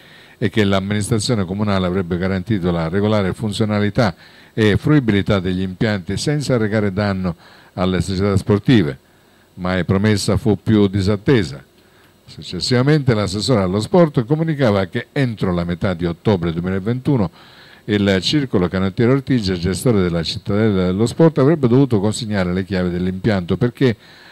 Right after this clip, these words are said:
a suo dire, era moroso con il comune riguardo alle utenze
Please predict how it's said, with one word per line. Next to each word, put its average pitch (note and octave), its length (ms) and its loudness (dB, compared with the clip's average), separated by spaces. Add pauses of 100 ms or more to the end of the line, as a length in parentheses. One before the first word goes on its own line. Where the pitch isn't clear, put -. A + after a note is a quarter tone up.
(140)
a D2+ 140 -6
suo G#2 200 0
dire, G#2+ 360 0
era G2+ 260 0
moroso C3 600 4
con F#2 180 2
il F2 100 0
comune F#2+ 460 0
riguardo F2 400 0
alle F2+ 120 0
utenze F#2 540 -2